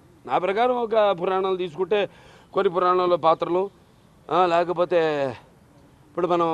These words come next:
ఆ, ఆ, ఆ, మన రాష్ట్ర అవతరణ కోసం అది జ్ఞాపకం చేసుకోవాల్సిన విషయం. గాంధీజీ గారు పోరాడారు, సత్యాగ్రహాన్ని సాధనగా చేసుకుని. అలాగే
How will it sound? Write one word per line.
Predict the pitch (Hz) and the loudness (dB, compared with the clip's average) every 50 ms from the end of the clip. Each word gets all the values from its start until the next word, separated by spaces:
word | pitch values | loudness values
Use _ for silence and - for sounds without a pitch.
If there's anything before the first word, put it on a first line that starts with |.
| 160 156 151 151 147 143 147 147 143 143 | 0 -2 -2 -2 -2 0 0 0 0 0
ఆ, | 143 139 139 139 139 135 131 131 131 131 131 123 110 - _ - - _ _ _ 123 | 0 -2 -2 -2 -2 -2 -4 -4 -6 -8 -10 -12 -14 -18 _ -20 -20 _ _ _ -4
ఆ, | 131 139 139 139 135 131 127 127 127 120 113 - - - _ - _ _ - 156 | -2 -2 0 0 -2 -2 -4 -6 -8 -10 -14 -18 -20 -20 _ -20 _ _ 0 2
ఆ, | 175 190 190 190 | 4 4 4 2
మన | 190 185 180 185 175 - - - | 0 -2 -2 -2 -2 -4 -6 0
రాష్ట్ర | 160 175 185 202 - 185 180 | 4 6 6 6 6 4 4
అవతరణ | 180 175 202 190 190 | 4 4 4 2 4
కోసం | 170 175 170 - - 120 101 - - - - _ - | 4 2 2 0 -2 -8 -14 -14 -18 -20 -20 _ -4
అది | 135 151 170 170 | -2 0 0 0
జ్ఞాపకం | 190 190 190 170 185 196 190 165 | 0 -2 -2 -2 -2 -2 0 0
చేసుకోవాల్సిన | 180 175 135 175 175 165 139 160 143 | -2 -2 0 0 0 0 0 -4 -8
విషయం. | 139 135 - - 156 185 190 - _ _ - _ _ - - _ - - - - _ _ _ _ - - | -8 -8 -6 -6 -6 -6 -8 -10 _ _ -20 _ _ -20 -20 _ -20 -20 -20 -20 _ _ _ _ -6 -2
గాంధీజీ | 156 170 180 175 180 160 165 | -2 0 0 0 -2 -2 -2
గారు | 156 165 156 147 | 0 0 -2 -2
పోరాడారు, | 127 147 156 156 156 151 147 147 147 160 170 - - _ _ _ - - | -2 -4 -4 -2 -2 -4 -4 -6 -6 -10 -14 -20 -20 _ _ _ -10 -8
సత్యాగ్రహాన్ని | 139 139 147 156 151 143 147 143 147 143 139 143 139 135 123 | -8 -4 -4 -4 -4 -2 -2 -2 -2 -2 -2 -2 -4 -4 -2
సాధనగా | 131 127 139 135 139 139 131 135 | -2 -4 -4 -4 -4 -6 -6 -6
చేసుకుని. | 127 117 135 127 - - 147 135 139 143 _ _ _ _ _ - - _ _ _ _ _ _ _ _ _ _ - - 131 135 | -6 -8 -10 -10 -10 -10 -10 -10 -10 -12 _ _ _ _ _ -20 -20 _ _ _ _ _ _ _ _ _ _ -8 -4 -4 -2
అలాగే | 143 147 147 143 151 147 143 139 135 135 135 | -2 -2 -2 -2 -2 -2 0 0 -2 -4 -4